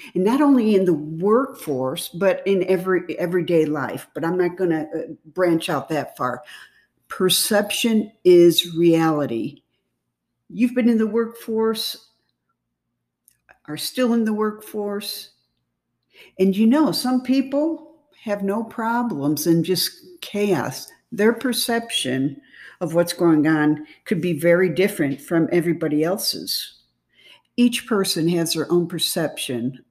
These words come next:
of reality, what's going on in the workplace. So what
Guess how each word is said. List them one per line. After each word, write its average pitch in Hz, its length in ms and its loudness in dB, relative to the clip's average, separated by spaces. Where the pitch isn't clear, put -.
of 123 340 -8
reality, 123 880 -6
what's 147 220 -8
going 143 320 0
on 135 180 2
in 131 120 2
the 135 80 -2
workplace. 135 720 -8
So 160 500 2
what 240 320 0